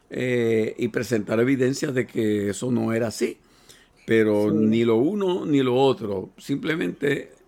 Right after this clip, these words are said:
Speaker 1: pasar la página y que el olvido triunfe. Y es una
Speaker 2: Sí.
Speaker 1: pena que eso haya pasado.
Speaker 2: Así
Speaker 1: De
Speaker 2: mismo,
Speaker 1: verdad que
Speaker 2: así
Speaker 1: sí.
Speaker 2: mismo pasó. Y, y cada vez menos mujeres se van a atrever a denunciar, pues, porque tenemos ese, ese referente de,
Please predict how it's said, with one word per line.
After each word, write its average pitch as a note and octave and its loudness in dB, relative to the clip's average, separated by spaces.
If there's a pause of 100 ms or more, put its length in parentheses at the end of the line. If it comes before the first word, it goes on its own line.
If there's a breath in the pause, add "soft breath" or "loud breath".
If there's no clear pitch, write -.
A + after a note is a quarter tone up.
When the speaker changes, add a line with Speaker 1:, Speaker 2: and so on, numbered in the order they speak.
(500)
Speaker 1:
pasar B2+ 0
la D3+ -2
página D#3+ 2
y B2 0
que - -2
el A2+ -2
olvido C3+ 0
triunfe. G2 -2 (540 soft breath)
Y G#2 0
es B2 4
una C#3+ 6
Speaker 2:
Sí. B2+ 2
Speaker 1:
pena A2+ 0
que A2 -4
eso G#2 -4
haya A2 0
pasado. F#2+ -8 (580)
Speaker 2:
Así G#3+ -2
Speaker 1:
De G3 0
Speaker 2:
mismo, F#3 0
Speaker 1:
verdad E3+ 0
que F#3+ -2
Speaker 2:
así G3 2
Speaker 1:
sí. G3+ 2
Speaker 2:
mismo G#3+ 0
pasó. G#3 0
Y, F3+ -2
y F#3 -4 (180)
cada A3 6
vez B3 8
menos B3 6
mujeres B3 8
se A#3+ 8
van G3+ 8
a A3 8
atrever A3+ 8
a A3+ 12
denunciar, A#3 6 (180)
pues, F3+ 0
porque F3+ -4
tenemos F3+ -2
ese, F3+ -2
ese F3 0
referente F3 0
de, D3 0